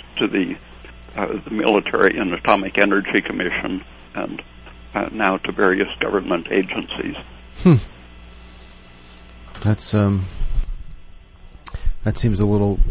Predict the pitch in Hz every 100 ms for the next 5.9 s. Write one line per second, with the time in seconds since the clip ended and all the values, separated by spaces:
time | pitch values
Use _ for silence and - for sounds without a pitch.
0 | - - - - - 107 113 110 127 143
1 | - 101 98 104 107 117 104 120 - -
2 | - 107 107 107 - - - 110 110 113
3 | 113 98 113 - 110 95 - 98 87 -
4 | - 101 98 95 127 - 120 117 104 113
5 | 104 104 104 - - - 107 98 95